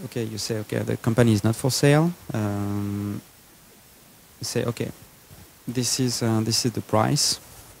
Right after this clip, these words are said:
This is the money, uh, I'm ready to buy the company,"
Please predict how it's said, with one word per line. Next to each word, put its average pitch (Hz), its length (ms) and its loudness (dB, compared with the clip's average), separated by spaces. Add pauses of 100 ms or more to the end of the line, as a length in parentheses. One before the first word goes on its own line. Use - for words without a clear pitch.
(140)
This 110 140 -4
is 113 60 -2
the 107 120 -2
money, 110 240 4
uh, 113 80 2 (880)
I'm 107 100 -2
ready 104 240 4
to - 120 -10
buy 107 140 6
the - 80 -2
company," 117 500 0